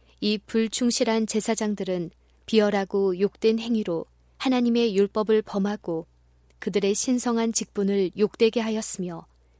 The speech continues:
하나님의 성막은 그들이 들어감으로 계속 더럽혀졌다. 많은 백성들은 홈리와 비느하스의 부패한 행위를 보고 분개하여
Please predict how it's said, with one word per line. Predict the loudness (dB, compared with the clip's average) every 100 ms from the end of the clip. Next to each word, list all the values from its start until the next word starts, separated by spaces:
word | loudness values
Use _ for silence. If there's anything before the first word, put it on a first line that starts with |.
| _ _ _ _ _ -4
하나님의 | 2 6 6 4
성막은 | 4 2 2 2 4 4 2 -2
그들이 | 0 6 6 4
들어감으로 | 2 0 0 -2 -2 -2 -2 -4 -8
계속 | -4 -2 0 -4 -4
더럽혀졌다. | -2 -2 -2 -6 -6 -10 -16 -16 _ _ _ _ _ _ _ _ _ _ _
많은 | 2 4 4
백성들은 | 2 0 0 2 2 4 2 0 _ _ 0
홈리와 | 2 4 4 2 2
비느하스의 | 2 2 4 2 0 0 2 2 -2
부패한 | -2 -6 -2 0 0 0
행위를 | 0 2 0
보고 | 0 0 0 0 -2
분개하여 | -2 0 -2 -2 -4 -6 -8